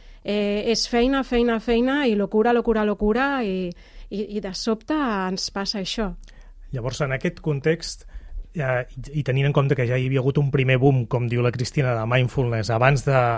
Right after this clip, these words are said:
Speaker 2: del confinament, en aquest context, què, què creus, Cris, que porta el mindfulness?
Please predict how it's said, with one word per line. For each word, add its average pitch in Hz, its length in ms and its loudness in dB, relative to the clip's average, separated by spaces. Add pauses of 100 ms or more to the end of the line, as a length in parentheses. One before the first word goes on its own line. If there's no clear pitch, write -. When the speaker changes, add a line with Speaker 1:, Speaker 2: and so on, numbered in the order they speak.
(100)
Speaker 2:
del 127 220 -2
confinament, 127 640 -2
en 139 140 -4
aquest 135 240 -4
context, 143 640 -4 (360)
què, 139 400 2
què 135 280 -4
creus, 151 560 2
Cris, 143 340 0
que 131 140 -2
porta 123 420 0 (140)
el 104 100 -6
mindfulness? 95 640 -8